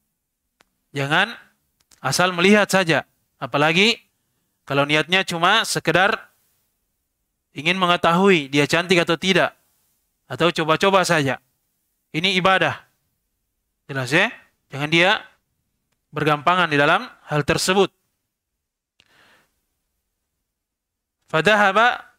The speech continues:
fanadhara ilaiha. Maka Al-Mughirah bin Syu'bata radhiyallahu ta'ala anhu, dia pun segera pergi, kemudian melihat kepada wanita yang ingin dia nikahi itu.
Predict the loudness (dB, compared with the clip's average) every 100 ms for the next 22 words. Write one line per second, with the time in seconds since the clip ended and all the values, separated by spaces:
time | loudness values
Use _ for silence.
0 | _ _ _ -6 0 0 2 2 2 2
1 | 2 0 0 -2 -4 _ _ _ _ _
2 | _ -8 -2 0 0 -4 _ _ _ -6
3 | -4 -4 0 2 2 -2 -4 -2 -2 -2
4 | 0 0 0 0 0 2 2 2 2 0
5 | 0 -2 -6 -8 _ _ _ _ _ _
6 | _ -2 0 0 0 0 0 0 0 -2
7 | -2 -4 -4 0 0 0 -6 _ _ _
8 | _ _ _ -6 2 4 2 0 -2 0
9 | 0 -2 -6 _ _ _ _ _ _ _
10 | _ _ _ _ _ _ _ _ _ -10
11 | -2 0 0 0 2 2 0 0 -2 0
12 | 0 0 0 -2 -2 -6 -10